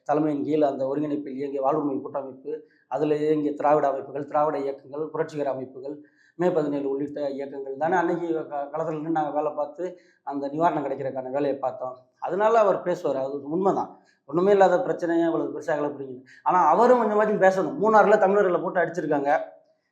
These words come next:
ரெண்டு நாளைக்கு முன்னாடி. இது குறித்து அண்ணன் சீமான் எதுவுமே பேசல. அவர் வந்து யாரு பாண்டியர்னு போய் பஞ்சாயத்து பண்ணிக்கிட்டு இருக்காரு.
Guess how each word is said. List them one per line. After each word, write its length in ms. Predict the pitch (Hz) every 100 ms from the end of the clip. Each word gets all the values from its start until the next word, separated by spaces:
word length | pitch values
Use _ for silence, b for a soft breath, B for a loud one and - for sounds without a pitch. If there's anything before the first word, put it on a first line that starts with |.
| _ _
ரெண்டு 180 | 170 170
நாளைக்கு 280 | 180 180
முன்னாடி. 500 | 156 151 156 139 - - - _ _ _
இது 180 | 185 202
குறித்து 320 | 196 202 247
அண்ணன் 200 | 202 185
சீமான் 340 | - 208 208
எதுவுமே 480 | 180 180 190 180 165
பேசல. 260 | 151 131 - - _ _ _ _
அவர் 200 | - 180
வந்து 220 | 185 208
யாரு 320 | 190 185 214 208
பாண்டியர்னு 520 | 185 208 196 185 165
போய் 120 | 180
பஞ்சாயத்து 380 | 160 165 185 170
பண்ணிக்கிட்டு 300 | 151 131 -
இருக்காரு. 220 | 123 120